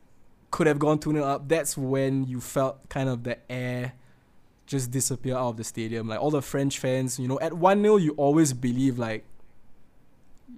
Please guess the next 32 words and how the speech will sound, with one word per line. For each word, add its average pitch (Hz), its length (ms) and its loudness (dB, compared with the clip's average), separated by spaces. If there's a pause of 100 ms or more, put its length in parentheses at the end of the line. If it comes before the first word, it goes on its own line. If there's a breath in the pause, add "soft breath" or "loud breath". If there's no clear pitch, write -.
(280)
"We're 127 140 0
still 123 240 -2
in 120 160 -2
it, 120 160 -4
you 117 60 -6
know, 117 120 -4
we're 117 120 -4
gonna 123 180 -4
turn 120 240 -6
it 120 60 -4
around." 113 420 -4
But 120 200 -6 (600 soft breath)
at 147 140 -2
that 165 140 4
moment 180 500 6
of 135 260 -2
right 147 280 2
before 135 340 0
going 135 260 2
two 131 220 -4
nil 135 180 0
down, 127 240 -4
you 127 100 -6
could 135 180 -8
tell 135 220 0
that 127 120 0
everyone, 131 460 0
that 160 60 2
was 160 120 4
the 135 100 -4
first - 380 -4
time 131 440 -2